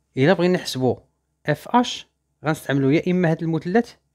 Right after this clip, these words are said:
يا إما هاد المثلث. هاد المثلث هذا او اف اش قائم الزاوية في او، إذن يقدر نطبقو عليه مبرهنة فيثاغورس المباشرة. إذن غناخدو لدينا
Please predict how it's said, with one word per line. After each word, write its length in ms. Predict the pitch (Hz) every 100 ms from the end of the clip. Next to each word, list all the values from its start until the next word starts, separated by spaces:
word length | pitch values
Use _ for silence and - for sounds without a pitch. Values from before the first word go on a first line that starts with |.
| _
يا 200 | 156 165
إما 220 | 175 170 151
هاد 100 | 135
المثلث. 520 | 131 120 95 90 - _ _ _ _ _ _ _ _ _ - _ _
هاد 200 | 127 160
المثلث 440 | 175 185 180 180 160
هذا 180 | 156
او 400 | 156 165 160 147 -
اف 280 | - 147 -
اش 320 | - 254 -
قائم 320 | - 160 165 156
الزاوية 440 | 113 135 151 180
في 400 | 175 170 - 160
او، 60 | - - _ _ _ _ _ _ _ _ _ _ _ _ -
إذن 200 | 120 151
يقدر 280 | 135 120 113
نطبقو 340 | 110 101 139
عليه 340 | 127 190 185 _ _ _ _ _ _ _
مبرهنة 480 | 120 135 131 131 156 - _ 113
فيثاغورس 640 | 120 123 113 143 147 - _ -
المباشرة. 760 | 143 135 117 110 - 90 104 _ _ _ _ _ _ _ _ _ -
إذن 220 | 147 139
غناخدو 440 | 139 190 - - 117
لدينا 540 | 170 143 110 104